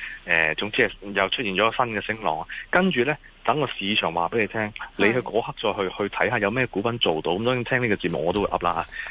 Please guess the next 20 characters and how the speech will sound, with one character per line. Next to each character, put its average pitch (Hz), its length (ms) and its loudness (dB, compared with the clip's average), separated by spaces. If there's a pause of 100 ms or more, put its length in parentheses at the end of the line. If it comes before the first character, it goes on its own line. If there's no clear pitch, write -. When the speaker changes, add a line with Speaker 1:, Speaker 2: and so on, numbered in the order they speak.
Speaker 2:
嗯。 226 80 -4
Speaker 1:
噉 190 100 -2
咧， 127 140 2 (320)
就 82 280 2 (420)
係 90 360 2 (380)
做 101 120 2 (160)
噉 - 80 -2 (100)
嘅 120 80 4
嘢， 95 200 2
要 107 60 2
睇 107 260 0
返 143 100 -2
時 - 140 -6
間 92 100 2
做 85 160 0
嘢。 80 140 2
如 117 100 6
果 151 120 0
而 101 40 -6 (140)
家 131 60 -10